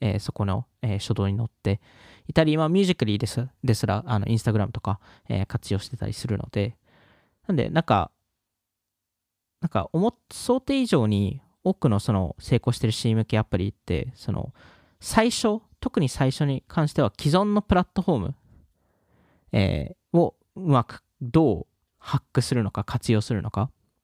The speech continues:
どう一緒に乗っかるのか <clears throat> っていうのを、えっと、結構考えているのかなと思っていて、まあ、ここも若干ちょっと変わってきてるのが、よりその既存のプラットフォームが今、その自社のエコシステム、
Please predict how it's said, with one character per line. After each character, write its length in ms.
ど 140
う 60
一 80
緒 160
に 140
乗 100
っ 100
か 120
る 100
の 80
か 220
<clears throat> 280
っ 60
て 100
い 40
う 20
の 120
を、 60
え 20
っ 40
と、 140
結 180
構 100
考 300
え 80
て 100
い 40
る 100
の 80
か 120
な 100
と 180
思 160
っ 60
て 120
い 40
て、 120
ま 80
あ、 20
こ 140
こ 100
も 80
若 80
干 160
ち 80
ょ 20
っ 40
と 160
変 140
わ 80
っ 60
て 260
き 120
て 120
る 240
の 80
が、 320
よ 120
り 200
そ 160
の 120
既 200
存 80
の 120
プ 120
ラ 100
ッ 80
ト 80
フ 80
ォ 40
ー 40
ム 80
が 80
今、 380
そ 160
の 140
自 120
社 140
の 100
エ 60
コ 140
シ 140
ス 100
テ 140
ム、 240